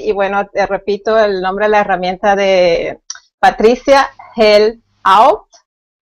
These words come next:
H, E de España, L de Lima, P de Patricia, O de Orinoco, U de Uruguay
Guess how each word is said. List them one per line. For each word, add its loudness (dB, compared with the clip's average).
H, -4
E -2
de 0
España, -2
L 2
de 2
Lima, -2
P 2
de 0
Patricia, -2
O 6
de -2
Orinoco, 0
U -2
de 2
Uruguay 0